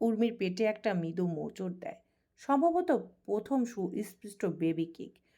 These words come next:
উত্তেজনা আর বিস্ময়ে উর্মি আলতো করে চেঁচিয়ে উঠল, "আহা!" রওশন সঙ্গে সঙ্গে ল্যাপটপ বন্ধ করে, "কি হলো? কি হয়েছে পুতুল পরি? ব্যথা করছে? ডাক্তারকে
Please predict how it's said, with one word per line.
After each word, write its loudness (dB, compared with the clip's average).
উত্তেজনা 2
আর 6
বিস্ময়ে 0
উর্মি 0
আলতো 0
করে 0
চেঁচিয়ে -4
উঠল, -6
"আহা!" -4
রওশন 0
সঙ্গে 0
সঙ্গে 2
ল্যাপটপ 0
বন্ধ -2
করে, -10
"কি 4
হলো? 0
কি 4
হয়েছে 2
পুতুল -4
পরি? 0
ব্যথা 2
করছে? -2
ডাক্তারকে -4